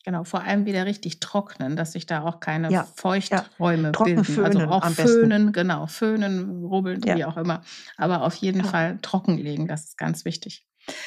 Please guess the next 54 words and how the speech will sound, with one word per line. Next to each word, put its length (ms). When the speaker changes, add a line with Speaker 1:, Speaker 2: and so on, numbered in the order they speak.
Speaker 1:
Ja, 280
da 140
sind 180
wir 80
schon 220
wieder 200
am 100
Ende, 280
eigentlich 340
auch 100
schon 240
über 300
unsere 340
Zeit 280
hinausgeschossen. 840
Wir 100
hatten 240
uns 180
ja 100
mal 180
vorgenommen, 580
nur 120
dreißig 460
Minuten 360
zu 180
reden. 480
Meistens 540
sind 40
wir 60
Speaker 2:
Naja, 120
Speaker 1:
mittlerweile 580
doch 140
Speaker 2:
Ödeme 120
Speaker 1:
bei 140
Speaker 2:
nehmen 180
viel 160
Speaker 1:
vierzig, 300
Speaker 2:
Platz 320
weg. 100
<laughs> 40
Speaker 1:
fünfundvierzig. 640
Egal, 460
egal. 380
Ich 160
hoffe, 220
es 180
war 160
für 200
alle 320
eine 360
unterhaltsame 800
und 160
lehrreiche 580
Zeit. 380